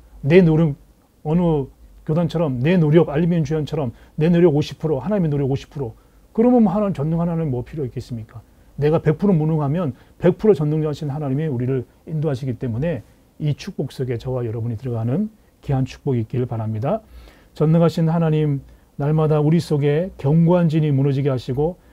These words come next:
하나님의 나라가 우리 속에 임함으로 날마다 세워지게 하여 주옵소서. 예수 그리스도 이름으로 기도드리옵나이다. 아멘. 어, 기도하고 돌아가도록 하겠습니다.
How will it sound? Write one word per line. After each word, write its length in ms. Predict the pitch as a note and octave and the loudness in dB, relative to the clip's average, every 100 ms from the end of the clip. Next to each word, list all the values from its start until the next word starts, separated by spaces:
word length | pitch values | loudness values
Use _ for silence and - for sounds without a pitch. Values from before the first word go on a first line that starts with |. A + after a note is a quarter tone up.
| _ | _
하나님의 440 | - F#3+ F#3 D#3+ D3+ | -8 -2 2 2 2
나라가 320 | C#3+ C#3+ C#3+ | 2 0 0
우리 140 | C3+ | 0
속에 260 | C3+ C#3+ C#3 | 0 -2 0
임함으로 540 | C3+ D3 C3+ C#3+ E3+ - _ - | 2 2 2 2 0 -4 _ -4
날마다 400 | C#3 D3 C#3 B2+ | 0 0 0 -2
세워지게 460 | - G#3 D#3+ D#3 | 0 2 2 0
하여 320 | C3+ C#3+ F3+ F#3+ | 0 2 0 -2
주옵소서. 640 | - C3+ A#2+ B2+ C3 B2 - - - | -2 -2 -2 -4 -4 -6 -8 -16 -6
예수 320 | B2 C#3+ G3+ | -2 0 2
그리스도 280 | F3 E3 E3 | 2 2 0
이름으로 520 | D3 C3+ C#3 D#3 F3+ | 0 0 2 2 0
기도드리옵나이다. 1080 | D#3+ C#3 C3 C3+ F3 F3 B2 A#2+ A#2+ A#2 A#2 | -2 -2 0 0 0 -2 -2 -2 -4 -4 -8
아멘. 640 | A#2+ A#2 A#2+ B2 C3 B2+ G#2+ - _ _ _ _ _ _ - | -10 -6 -4 -2 -2 -2 -6 -12 _ _ _ _ _ _ -18
어, 180 | A2 A2 | -16 -10
기도하고 800 | D#3+ D3 D3+ D3+ C3 D#3 G3+ A#2+ B2 | -2 0 2 0 2 0 -2 -8 -6
돌아가도록 680 | C#3+ C3+ B2+ B2+ C3 C3+ | -2 -2 -2 -2 -4 -6
하겠습니다. 600 | C#3+ B2 - A#2 G#2+ D3+ | -6 -6 -6 -6 -4 -4